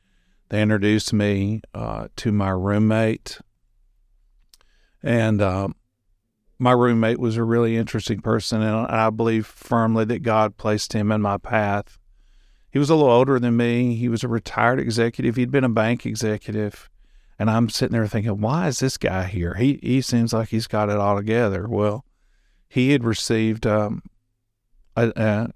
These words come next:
a health diagnosis where he thought he was gonna go have surgery, and he was told that surgery was not an option and that his, his,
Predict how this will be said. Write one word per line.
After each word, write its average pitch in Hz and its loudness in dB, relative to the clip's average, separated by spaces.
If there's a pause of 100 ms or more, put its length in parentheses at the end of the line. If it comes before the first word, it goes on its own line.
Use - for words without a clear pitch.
(260)
a 117 0
health 147 2
diagnosis 92 -2
where 104 0 (360)
he 123 0
thought 110 2
he 107 2
was 107 -2
gonna 107 -2
go 101 2
have 98 0
surgery, 104 0 (500)
and 101 -2
he 113 2
was 113 0
told 101 0
that 107 -4
surgery 107 0
was 104 -4
not 101 0
an 98 0
option 104 0
and 101 0
that 101 0
his, 104 -2 (120)
his, 110 -2